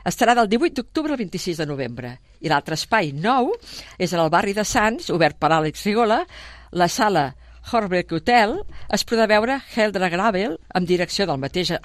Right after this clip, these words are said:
Àlex Rigola i protagonitzada per Nausica Bonig, fins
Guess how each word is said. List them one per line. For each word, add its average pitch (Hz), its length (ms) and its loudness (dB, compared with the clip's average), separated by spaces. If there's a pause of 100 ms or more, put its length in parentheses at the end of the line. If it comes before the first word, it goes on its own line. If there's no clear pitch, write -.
Àlex 170 400 -2
Rigola 240 400 0
i 175 80 -4
protagonitzada 175 760 -2
per 170 120 -6
Nausica 151 360 -4
Bonig, 104 360 -4 (560)
fins 320 640 -4